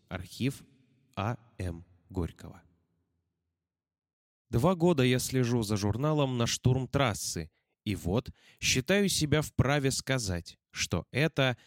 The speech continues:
самое удачное из всех изданий, которые выпускались и выпускаются в лагерях Н К В Д. Каждый номер убедительно говорит о серьёзной работе редакционной коллегии этого журнала и о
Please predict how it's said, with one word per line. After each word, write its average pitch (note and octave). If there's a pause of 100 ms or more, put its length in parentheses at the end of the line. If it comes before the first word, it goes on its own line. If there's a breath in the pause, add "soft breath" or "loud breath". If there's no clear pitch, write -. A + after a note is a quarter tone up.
(160 soft breath)
самое F#3+
удачное C3+
из -
всех -
изданий, B2+
которые F#2
выпускались A#2
и F#3
выпускаются C3 (260 soft breath)
в C#3+
лагерях A2+
Н B2
К A#2+
В A#2+
Д. D#2+ (920)
Каждый A#2
номер A2 (320 soft breath)
убедительно D3
говорит G2+
о B2+
серьёзной B2+
работе A2
редакционной B2
коллегии A2
этого G#2+
журнала G2+
и D#2
о D2+